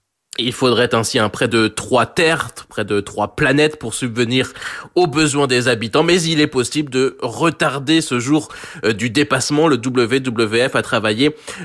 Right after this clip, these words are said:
euh, durant des mois sur un scénario alternatif en se projetant à la fin du prochain quinquennat en deux mille vingt-sept, selon un scénario, euh, que l'O N G a appelé celui de la planification écologique. Objectif,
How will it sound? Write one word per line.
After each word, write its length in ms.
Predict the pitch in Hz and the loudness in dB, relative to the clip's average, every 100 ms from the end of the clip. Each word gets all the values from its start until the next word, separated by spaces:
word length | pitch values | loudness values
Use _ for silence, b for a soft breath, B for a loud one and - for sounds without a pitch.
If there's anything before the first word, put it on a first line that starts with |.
| - | -4
euh, 80 | |
durant 300 | 104 156 147 | 0 2 2
des 160 | 147 147 | 2 2
mois 240 | 139 143 | 4 2
sur 220 | 147 123 113 | 2 -2 -2
un 80 | |
scénario 560 | 120 135 123 127 135 131 | -2 -2 0 2 2 2
alternatif 800 | 135 131 - 135 120 113 180 190 | 0 -4 0 2 2 0 -2 0
en 80 | 165 | 0
se 120 | 165 | 2
projetant 540 | 143 135 123 - 170 170 B B B | 0 0 0 2 0 0 B B B
à 80 | 151 | 0
la 140 | 151 151 | 0 0
fin 300 | - 175 160 | 0 2 2
du 120 | 127 | -2
prochain 560 | - 139 143 - 151 | -4 0 0 2 0
quinquennat 560 | 143 131 - 117 120 190 | 0 -2 -2 0 2 2
en 100 | 120 | 0
deux 140 | 117 | 0
mille 240 | 123 123 110 | 0 0 -2
vingt-sept, 460 | 110 104 - 135 | -2 -2 0 -2
selon 260 | 151 131 120 | 0 -2 0
un 60 | 117 | 0
scénario, 520 | 135 117 110 123 156 B B B | 0 0 2 2 0 B B B
euh, 80 | 117 | -2
que 100 | - | 2
l'O 160 | 131 120 | 4 4
N 140 | 113 | 2
G 160 | 110 135 | 2 4
a 100 | 107 | 2
appelé 260 | 104 127 | 0 0
celui 320 | 131 120 120 123 | 0 0 0 0
de 120 | 117 | 2
la 140 | 104 | 0
planification 1040 | - 165 156 143 143 - 127 135 131 127 117 | 0 0 2 2 0 -2 -2 0 0 0 2
écologique. 720 | 147 156 139 131 127 175 165 | 2 2 2 2 0 -2 0
Objectif, 600 | 135 147 139 151 151 | 2 0 -2 -2 -4